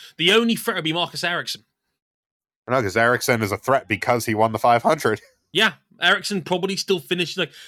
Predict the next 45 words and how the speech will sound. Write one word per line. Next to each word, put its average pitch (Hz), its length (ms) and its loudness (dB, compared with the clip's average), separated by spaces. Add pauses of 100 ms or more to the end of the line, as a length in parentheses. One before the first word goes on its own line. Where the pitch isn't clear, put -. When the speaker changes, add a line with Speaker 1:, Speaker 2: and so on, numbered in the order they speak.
(180)
Speaker 1:
Ericsson 202 380 0
would 190 80 0
be 180 140 -4
the 160 180 -10
only 175 400 0
threat 143 420 -2
because 131 220 -6
he'd 143 160 -6
still 165 380 0
probably 143 500 0
finished 135 320 -6
in 139 80 -10
the 123 60 -10
top - 240 -8
four. 113 280 -8 (540)
Speaker 2:
Yeah. 92 260 2 (1160)
Speaker 1:
And 147 180 0
that's, - 420 -4
it, 151 200 -14
it's, - 280 -10
it's 156 140 -12
a 160 60 -4
drop 170 340 -2
off, 170 220 -6
but 151 120 -4
it's - 180 -10
not 190 220 -2 (140)
that 160 260 0
big 127 160 -2
a 113 60 -4
drop 107 260 -10
off. 110 320 -16
But 131 200 -4 (340)
Ericsson 180 340 0
would 165 80 -2
be 165 100 -4
the 151 160 0
only 151 200 -2
guy 147 240 0
in 139 100 -4
this 127 100 -8
postcode 135 560 -6
at 110 60 -20
this 113 160 -14
point. 107 280 -14